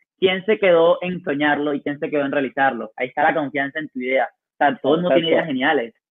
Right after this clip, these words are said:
Speaker 1: no
Speaker 2: Poder.
Speaker 1: todo el mundo las desarrolla.
Speaker 2: El poder, el poder de tomar acción.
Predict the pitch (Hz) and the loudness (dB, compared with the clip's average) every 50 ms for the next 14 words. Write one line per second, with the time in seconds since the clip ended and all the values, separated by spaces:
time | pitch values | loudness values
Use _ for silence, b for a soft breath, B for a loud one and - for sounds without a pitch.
0 | _ _ _ 135 143 139 131 131 139 160 170 160 160 165 165 170 165 156 143 143 | _ _ _ 0 2 4 6 6 6 6 6 4 2 0 -2 -2 -2 -2 -6 -8
1 | 123 - 131 147 147 131 120 117 - _ _ _ _ _ _ _ _ _ _ _ | -6 -4 -2 0 0 0 -2 -4 -8 _ _ _ _ _ _ _ _ _ _ _
2 | _ _ _ _ - - 139 135 127 120 120 131 139 - - 147 139 131 - - | _ _ _ _ -6 0 2 2 4 4 4 2 0 -2 -6 -8 -8 -8 -6 -4
3 | 135 127 123 123 127 135 135 143 151 143 - 131 127 127 123 139 135 - - - | -2 -2 0 0 0 0 0 -2 -6 -8 -8 -8 -8 -6 -6 -6 -8 -8 -8 -8
4 | 143 143 143 113 | -8 -8 -8 -14